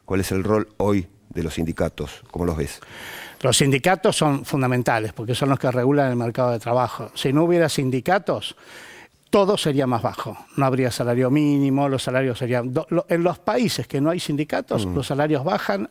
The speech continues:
Speaker 2: los beneficios bajan y los trabajadores están peor. Así que los sindicatos son absolutamente fundamentales para que el capitalismo tenga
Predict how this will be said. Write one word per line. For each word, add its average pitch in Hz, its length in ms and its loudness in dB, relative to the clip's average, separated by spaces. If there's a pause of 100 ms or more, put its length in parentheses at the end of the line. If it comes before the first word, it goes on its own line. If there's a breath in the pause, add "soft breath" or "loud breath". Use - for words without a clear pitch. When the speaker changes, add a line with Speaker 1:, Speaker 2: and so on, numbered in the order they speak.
(100)
Speaker 2:
los 117 100 -4
beneficios 123 520 -2
bajan 151 520 0 (600 loud breath)
y 127 180 2
los 120 220 0
trabajadores 127 540 2
están 123 280 -2
peor. 104 280 -4 (640 loud breath)
Así 117 340 0
que 131 300 2
los 127 160 0
sindicatos 147 480 0
son 139 200 2
absolutamente 151 720 0
fundamentales 127 560 0
para 123 280 0
que 117 100 -6
el 117 140 -4
capitalismo 135 760 0
tenga 147 360 2